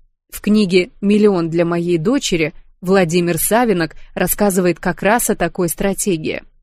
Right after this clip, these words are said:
Вместо очередной Барби он покупает для дочери акции американского фонда и делает так уже двенадцать лет.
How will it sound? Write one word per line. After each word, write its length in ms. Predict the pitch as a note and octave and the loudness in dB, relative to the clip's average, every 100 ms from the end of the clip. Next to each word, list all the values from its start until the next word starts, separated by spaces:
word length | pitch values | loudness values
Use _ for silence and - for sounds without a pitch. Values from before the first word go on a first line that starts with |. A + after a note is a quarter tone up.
| _ _ _ _ _ | _ _ _ _ _
Вместо 420 | G#3 A3 G#3 G#3+ | 0 2 2 2
очередной 600 | G3 - G3+ F#3+ F3+ E3+ | 2 2 0 0 0 -2
Барби 540 | E3 A3 C4 F3+ - - _ _ | 2 2 4 0 -2 -6 _ _
он 140 | G3 F3+ | -4 -2
покупает 560 | F#3 F#3 F3 F#3 E3+ | 0 -2 0 0 0
для 180 | E3 E3+ | 0 0
дочери 500 | D#3+ A3 - G3+ G3 | 0 -2 0 0 0
акции 400 | - G3+ - - | -2 -6 -2 -2
американского 720 | F#3+ F#3 F3+ G3 G3 - G#3+ | -2 -2 -2 -2 -4 -4 -6
фонда 480 | A#3+ C#4 F#3+ D#3 - - - _ | -4 -4 -4 -4 -6 -8 -20 _
и 120 | A3 F3+ | -2 -2
делает 500 | E3+ B3 D4 F3 - | 0 0 0 -2 -2
так 220 | D3+ - | -6 -4
уже 240 | D#3+ E3+ | -4 -4
двенадцать 640 | D#3 F3 F3 F3+ G3+ G3 E3 | -2 -2 -2 -4 -6 -8 -6
лет. 220 | C#3 | -8